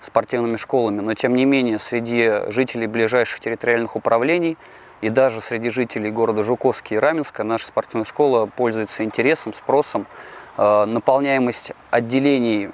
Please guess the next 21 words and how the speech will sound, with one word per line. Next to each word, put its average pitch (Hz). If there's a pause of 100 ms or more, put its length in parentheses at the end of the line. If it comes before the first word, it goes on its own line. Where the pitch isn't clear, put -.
(200)
не 113
вызывает 123
никаких 113
вопросов, 120
и 110
если 117
вдруг 110 (320)
вы 104
хотите 117
вашего 113
ребенка 113 (280)
отдать 113 (680)
в 113
руки 139
умелых 139
специалистов, 131
мы 123
вас - (600)
очень 139
сильно 135
ждем 127